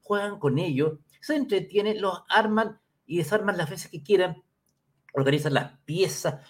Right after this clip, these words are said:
arman los dormitorios, lugares más increíbles. Miren, si a mí incluso ahora se me cayó aquí una, una, una cómoda, pero sí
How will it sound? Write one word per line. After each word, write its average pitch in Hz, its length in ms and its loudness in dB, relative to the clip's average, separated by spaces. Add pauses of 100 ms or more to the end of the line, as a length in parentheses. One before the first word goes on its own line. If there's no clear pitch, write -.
arman 185 260 0
los 160 100 2
dormitorios, 151 380 0
lugares 147 260 2
más 151 160 2
increíbles. 165 540 2
Miren, 165 340 -2
si - 140 -4
a 120 40 -2
mí 160 300 0
incluso 151 360 -4
ahora 135 200 0
se 139 100 -6
me 123 100 -2
cayó 113 240 0
aquí 143 180 -2
una, 139 340 -2 (240)
una, 135 340 0 (520)
una 135 280 0
cómoda, 151 460 -2
pero 107 140 -6
sí - 320 -8